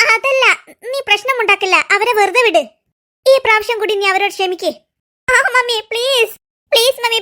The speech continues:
പ്ലീസ്. ഞാൻ സ്കൂളിൽ വിട്ട് വന്ന ഉടനെ മുറ്റമടിക്കും. ഞാനും, ഞാനും സ്കൂളിൽ വിട്ട് വന്ന ഉടനെ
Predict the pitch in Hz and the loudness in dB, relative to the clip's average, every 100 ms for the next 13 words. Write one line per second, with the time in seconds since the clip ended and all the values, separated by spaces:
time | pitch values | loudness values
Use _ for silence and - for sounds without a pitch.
0 | 440 453 494 - 440 466 - 523 539 480 | -2 0 0 0 0 0 -2 -2 0 0
1 | 403 453 453 480 370 571 539 453 494 415 | 0 0 2 0 2 0 0 -2 -2 -2
2 | 381 370 - _ _ - 494 494 554 508 | -2 -6 -8 _ _ -4 2 4 2 0
3 | 440 466 508 523 - 508 508 466 508 466 | 0 0 0 -2 -6 -2 0 0 0 0
4 | 480 453 523 | 0 0 2